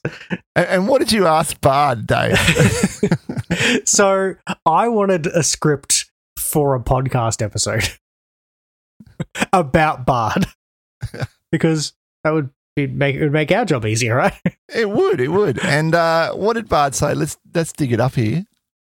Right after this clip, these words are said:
Speaker 1: All right. I mean, d-, do we wanna run through the script? <laughs>
Speaker 2: Oh, well, gi-, give us a taste of it.
Speaker 1: Oh, okay, okay, okay. <clears throat> So I'll, I'll put on my Bard voice.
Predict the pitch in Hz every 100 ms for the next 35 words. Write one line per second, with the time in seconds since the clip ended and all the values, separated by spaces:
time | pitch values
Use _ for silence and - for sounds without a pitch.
0 | - 208 165 180 175 175 151 170 190 165
1 | 165 151 143 147 151 127 135 143 147 143
2 | 139 - - - - - - - - -
3 | - 698 247 202 190 180 156 - _ _
4 | _ - 392 - 349 - 175 - 165 -
5 | - 113 165 135 131 131 107 110 110 101
6 | 107 - - - 180 151 123 180 160 120
7 | 113 135 120 123 - - 117 110 - 117
8 | 110 104 107 104 101 98 -